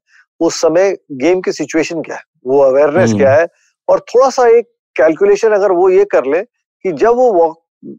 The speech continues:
Speaker 1: जब कोई खिलाड़ी आउट होता है, बड़ा स्कोरबोर्ड पर नजर आता है,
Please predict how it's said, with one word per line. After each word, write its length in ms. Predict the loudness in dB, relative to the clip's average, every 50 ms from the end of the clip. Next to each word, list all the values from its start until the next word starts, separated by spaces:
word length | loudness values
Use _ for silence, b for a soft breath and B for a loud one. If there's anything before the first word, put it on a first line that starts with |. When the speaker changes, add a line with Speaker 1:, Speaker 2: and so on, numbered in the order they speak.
| _ _ -6
Speaker 1:
जब 360 | 0 0 0 0 0 -4 -6 -2
कोई 140 | -2 -2 -2
खिलाड़ी 360 | 0 0 2 2 4 4 4
आउट 260 | 2 4 2 0 0
होता 280 | -2 -6 -2 0 0 0
है, 80 | 0 0
बड़ा 240 | 0 0 0 0
स्कोरबोर्ड 540 | 0 -2 -4 -2 -2 -2 0 0 -2 -2 -2
पर 60 | -4
नजर 260 | -4 -2 0 2 2 2
आता 340 | 2 0 -2 -2 -2 -2
है, 60 | -2